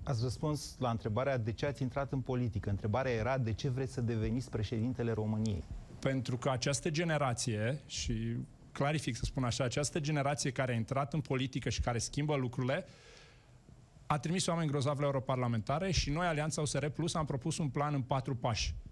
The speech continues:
Speaker 2: europarlamentare. Am trimis oameni care nu ne mai fac de râs la Bruxelles și toți au observat lucrul acesta. Vom avea un președinte la, vom avea un reprezentant la Cotroceni și eu voi fi acel președinte. Vom câștiga apoi alegerile locale și acesta este obiectivul,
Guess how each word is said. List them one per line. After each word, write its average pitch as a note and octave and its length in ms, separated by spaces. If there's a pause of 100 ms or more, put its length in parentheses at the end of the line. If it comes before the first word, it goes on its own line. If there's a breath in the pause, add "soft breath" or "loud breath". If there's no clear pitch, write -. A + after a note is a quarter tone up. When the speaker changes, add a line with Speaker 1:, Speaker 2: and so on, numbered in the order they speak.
(300)
Speaker 2:
europarlamentare. B2 1040
Am B2+ 100
trimis B2 260
oameni C3 200
care B2+ 140
nu A#2 80
ne D3 60
mai E3 140
fac B2+ 180
de B2 80
râs A#2 140
la A#2+ 120
Bruxelles A2+ 500
și - 140 (100)
toți B2+ 240
au A#2 60
observat A#2+ 360
lucrul B2 220
acesta. B2+ 540 (920 loud breath)
Vom C#3+ 220
avea C#3+ 180
un F3 80
președinte C3 600
la, B2 300
vom A#2 140
avea B2 160
un C3 60
reprezentant B2 520
la A#2+ 100
Cotroceni A#2+ 520
și - 120
eu C3 60
voi A#2+ 140
fi C3 100
acel B2 220
președinte. A#2 760
Vom C#3 100
câștiga D3 380
apoi E3+ 220
alegerile C#3+ 360
locale B2+ 380
și A#2+ 100
acesta B2+ 300
este B2 200
obiectivul, A#2 680